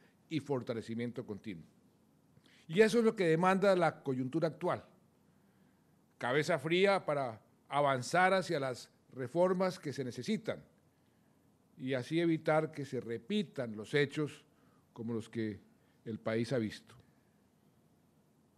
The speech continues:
Hace ya casi un mes, en la ciudad de nuestro querido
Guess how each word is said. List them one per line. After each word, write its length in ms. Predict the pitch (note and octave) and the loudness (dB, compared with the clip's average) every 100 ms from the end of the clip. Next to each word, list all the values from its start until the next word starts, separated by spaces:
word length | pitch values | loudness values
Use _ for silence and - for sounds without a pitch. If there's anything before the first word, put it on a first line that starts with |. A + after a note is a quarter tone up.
| _ - _ _ _ _ _ _ - | _ -20 _ _ _ _ _ _ -4
Hace 640 | D3+ E3+ G3 F#3+ F3+ D3 - - | -2 2 4 4 4 0 -6 -12
ya 180 | C#3+ D3+ | -6 -2
casi 280 | E3+ D#3+ E3+ | 0 0 2
un 100 | D#3 | 4
mes, 420 | E3 D3+ - - - - - _ _ _ _ _ _ - | 4 2 -4 -18 -20 -20 -20 _ _ _ _ _ _ -12
en 140 | A#2+ | -6
la 140 | A#2+ A2+ | -4 -4
ciudad 320 | A#2+ B2+ D3 | -2 2 2
de 80 | C3+ | 0
nuestro 260 | A#2 A2+ | -4 -8
querido 560 | - A2+ C3+ C#3 B2+ | -6 -2 2 2 2